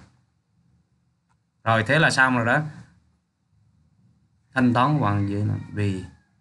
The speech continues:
rồi địa chỉ của bạn đã được xác minh. Đó. Giờ mình thoát ra đi.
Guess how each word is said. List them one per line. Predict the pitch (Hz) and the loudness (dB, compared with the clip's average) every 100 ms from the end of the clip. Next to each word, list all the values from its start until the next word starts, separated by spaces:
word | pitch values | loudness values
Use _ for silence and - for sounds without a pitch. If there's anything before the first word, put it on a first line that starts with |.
| _ _ _ - | _ _ _ -4
rồi | 113 | -2
địa | 107 107 | 0 -2
chỉ | 104 123 | -2 0
của | 123 | 0
bạn | 101 | 0
đã | 110 | 0
được | 120 76 | -2 -8
xác | 107 131 | -6 -2
minh. | 127 110 - - _ _ _ _ _ _ _ _ _ _ _ _ _ _ _ _ _ _ _ _ _ _ _ _ _ _ _ _ _ _ _ _ _ _ _ _ | -2 -2 -8 -20 _ _ _ _ _ _ _ _ _ _ _ _ _ _ _ _ _ _ _ _ _ _ _ _ _ _ _ _ _ _ _ _ _ _ _ _
Đó. | 101 120 117 - _ _ _ _ _ _ _ _ _ _ _ _ _ _ _ _ _ _ _ _ _ _ - | 0 0 0 -14 _ _ _ _ _ _ _ _ _ _ _ _ _ _ _ _ _ _ _ _ _ _ -8
Giờ | 107 | -4
mình | 95 | -4
thoát | 87 131 127 | 0 -2 0
ra | 117 | 0
đi. | 107 | 0